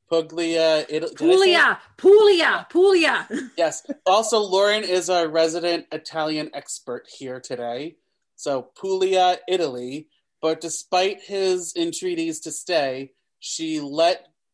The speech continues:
Speaker 1: she left him to go to university. On graduating three years later, she returns to Peru, Pergia. That's how it's written on I M D B, and that's how I'm reading it. To holiday with her sister Maddie, who is already there.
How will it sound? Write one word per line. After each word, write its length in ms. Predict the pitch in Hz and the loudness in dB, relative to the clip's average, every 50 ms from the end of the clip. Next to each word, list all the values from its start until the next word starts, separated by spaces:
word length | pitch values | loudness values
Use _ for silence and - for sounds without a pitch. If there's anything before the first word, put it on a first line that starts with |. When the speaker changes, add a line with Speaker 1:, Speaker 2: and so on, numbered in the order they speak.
| _ _ _ | _ _ _
Speaker 1:
she 220 | - - - 170 156 | -16 -10 -8 -8 -6
left 340 | 147 160 180 202 196 - | -2 -2 -2 -2 -2 -6
him 140 | 226 220 208 | -8 -8 -6
to 80 | 185 170 | -6 -4
go 160 | 156 165 165 | -2 -2 -2
to 80 | 160 156 | 0 -2
university. 800 | 151 151 147 143 127 135 139 135 - - 123 120 117 110 113 _ _ _ _ _ - | -4 -6 -6 -8 -8 -10 -10 -10 -10 -12 -12 -14 -16 -18 -20 _ _ _ _ _ -12
On 140 | 143 143 139 | -12 -10 -4
graduating 680 | 165 185 202 226 240 226 247 240 220 202 190 185 - | -2 2 2 2 2 0 -2 -4 -2 -2 -4 -6 -6
three 220 | - 165 170 165 | -8 -10 -8 -8
years 260 | 156 147 143 131 - | -6 -6 -8 -8 -6
later, 300 | 214 254 277 220 175 170 | -6 -6 -6 -4 -6 -6
she 160 | 160 - 160 135 | -8 -10 -12 -12
returns 800 | 127 135 139 - - 190 196 214 226 214 214 - - - - _ - | -12 -14 -16 -12 -10 -8 -8 -8 -8 -10 -10 -12 -14 -14 -14 _ -8
to 340 | - 175 165 156 151 143 135 - _ _ _ _ _ _ _ _ _ _ _ | -4 -4 -2 -2 -4 -6 -8 -14 _ _ _ _ _ _ _ _ _ _ _
Peru, 500 | - - 190 202 214 220 233 220 196 175 - - _ _ _ _ _ _ _ _ | -12 -4 -2 2 2 2 2 2 0 -4 -4 -8 _ _ _ _ _ _ _ _
Pergia. 760 | - 220 233 269 269 196 180 165 139 139 127 127 135 151 165 - _ | 0 0 0 0 0 -4 -6 -6 -6 -4 -4 -2 -4 -4 -4 -4 _
That's 280 | 160 156 170 - - | -4 -4 -4 -6 -4
how 200 | - 196 196 208 | -2 -2 0 0
it's 140 | 214 208 - | -2 -4 -6
written 220 | 185 196 - - 170 | -8 -10 -8 -4 -4
on 100 | 165 165 | -4 -2
I 140 | 165 165 165 | -2 -2 -2
M 120 | 165 165 156 | -4 -4 -6
D 160 | 160 165 160 | -6 -6 -4
B, 160 | 160 175 160 | -4 -2 -2
and 200 | 143 131 131 131 | -4 -4 -4 -6
that's 260 | 151 156 160 - - | -6 -6 -6 -8 -6
how 160 | - 165 160 | -6 -4 -4
I'm 140 | 156 143 139 | -4 -4 -6
reading 300 | 143 147 143 135 123 120 | -8 -8 -10 -10 -12 -12
it. 180 | 117 113 110 - - _ _ _ _ _ _ _ - | -12 -14 -14 -14 -16 _ _ _ _ _ _ _ -10
To 140 | - 170 165 | -8 -8 -8
holiday 460 | 147 170 180 180 190 202 202 208 202 | -4 0 0 2 2 2 2 0 -2
with 160 | 190 185 175 165 | -2 -4 -4 -6
her 100 | 170 156 | -8 -10
sister 340 | - 185 165 - - 165 | -8 -10 -12 -10 -12 -8
Maddie, 360 | 156 165 170 175 190 196 202 180 | -6 -4 -4 -2 -4 -4 -8 -8
who 240 | 156 175 165 156 151 | -8 -6 -6 -4 -4
is 180 | 147 147 139 139 | -4 -4 -4 -6
already 420 | 139 135 135 147 151 170 175 180 | -8 -8 -6 -6 -6 -6 -8 -10
there. 500 | 151 147 143 135 135 131 131 131 139 135 | -8 -8 -6 -6 -4 -6 -6 -6 -8 -10